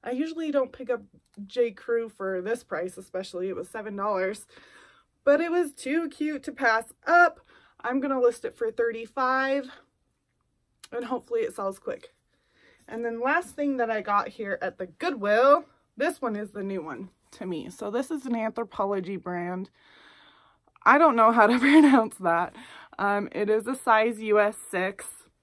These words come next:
This one I did find online as well. Look at how pretty it is. So it has lace, it's flowers, it's metallic polka dots. A lot is going on on this dress.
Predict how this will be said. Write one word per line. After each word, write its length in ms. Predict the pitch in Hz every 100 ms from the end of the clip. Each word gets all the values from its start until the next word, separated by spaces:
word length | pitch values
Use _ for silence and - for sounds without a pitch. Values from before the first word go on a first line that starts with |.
| _ _ _ _ -
This 340 | 226 254 269 254
one 520 | 262 254 254 254 269 _ _ _ _
I 140 | - 196
did 300 | 226 214 202
find 480 | 220 220 220 220 -
online 460 | 196 196 196 185
as 240 | 180 175 -
well. 480 | 277 277 269 269 - _ _ _ _ _ _ _ _ _ -
Look 120 | 226
at 60 | 247
how 120 | 240
pretty 340 | - 214 196
it 60 | 170
is. 180 | - 185
So 100 | 208
it 180 | - -
has 260 | 233 202
lace, 340 | 240 294 311 -
it's 140 | -
flowers, 640 | - 254 262 262 254 247
it's 180 | 175 - - - _
metallic 500 | 220 202 254 262 254
polka 280 | - 269 269
dots. 440 | 233 233 226 - _ _ _ _ _ _ _ _ -
A 80 | 196
lot 280 | 254 320 330
is 120 | 285
going 340 | 269 269 254
on 180 | 254 254
on 140 | 247
this 220 | 240 240 -
dress. 440 | 233 226 233